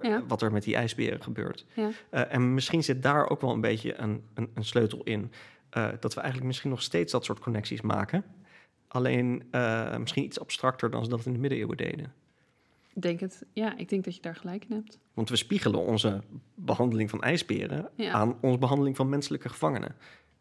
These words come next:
Speaker 2: Eh, feitelijk is het natuurlijk wat anders.
Speaker 1: Ja.
Speaker 2: Maar, eh,
Speaker 1: Nou ja, en ik denk ook, het, het toevallig, het, het kritische artikel wat ik las over de zaak met de ratten en ho-, of we dat wel zomaar mogen aannemen, is ook, dat vroeg ook, willen we dat niet graag zien?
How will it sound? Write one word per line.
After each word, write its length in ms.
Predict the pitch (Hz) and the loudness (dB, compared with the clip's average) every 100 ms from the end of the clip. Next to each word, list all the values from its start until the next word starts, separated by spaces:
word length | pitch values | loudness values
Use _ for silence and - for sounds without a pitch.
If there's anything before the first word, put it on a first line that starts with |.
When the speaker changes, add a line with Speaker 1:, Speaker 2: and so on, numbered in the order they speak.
| _ | _
Speaker 2:
Eh, 220 | - 113 117 127 | -6 -4 -4 -4
feitelijk 360 | - 123 131 110 | 6 6 6 0
is 60 | 98 | -4
het 40 | |
natuurlijk 280 | 104 110 110 | -4 -2 0
wat 100 | - | 0
anders. 460 | 101 156 - - - | 0 -2 -4 -10 -4
Speaker 1:
Ja. 220 | 233 240 - - _ _ - | -2 -2 -8 -20 _ _ -4
Speaker 2:
Maar, 280 | 120 117 - | 0 0 -2
eh, 120 | 113 110 113 - | -4 -4 -6 2
Speaker 1:
Nou 140 | 311 | 4
ja, 60 | 277 | 6
en 80 | 262 | 6
ik 120 | 254 | 6
denk 240 | 247 285 | 6 6
ook, 280 | 277 190 202 - | 6 2 0 -12
het, 180 | - - | -14 -8
het 120 | 208 | -8
toevallig, 400 | - 220 233 254 - | -6 2 4 4 0
het, 160 | - 214 | -10 -8
het 160 | 208 | -6
kritische 440 | - 269 269 226 - | 6 6 6 0 2
artikel 380 | 214 254 254 | 2 2 2
wat 80 | 214 | -2
ik 80 | 208 | 0
las 260 | 202 208 208 | 2 2 2
over 300 | 196 196 180 | -2 0 0
de 80 | 190 | 2
zaak 260 | 190 196 | 4 4
met 120 | 196 | 2
de 120 | 185 180 | 0 0
ratten 460 | 196 226 160 254 - _ | 2 0 0 -6 -8 _
en 140 | - 185 | -2 -2
ho-, 200 | - 190 - | 0 -2 2
of 200 | 208 - | 0 2
we 60 | |
dat 200 | 190 185 | 2 2
wel 140 | 190 185 | 2 2
zomaar 440 | 185 185 185 185 | 4 4 4 2
mogen 320 | 180 185 180 | 2 0 0
aannemen, 520 | - 220 220 180 175 - | -2 2 4 4 2 0
is 180 | 202 | 0
ook, 280 | - 196 - | 0 -2 -2
dat 240 | 202 196 - | -4 -4 -6
vroeg 360 | - - 311 202 | 2 6 6 6
ook, 220 | 175 - - _ | 0 -4 -18 _
willen 340 | - 214 294 | 4 8 10
we 60 | 190 | 8
dat 180 | 185 185 | 0 -2
niet 140 | 180 | -4
graag 320 | - 160 165 | -2 -6 -6
zien? 320 | - 160 160 | -4 -4 -4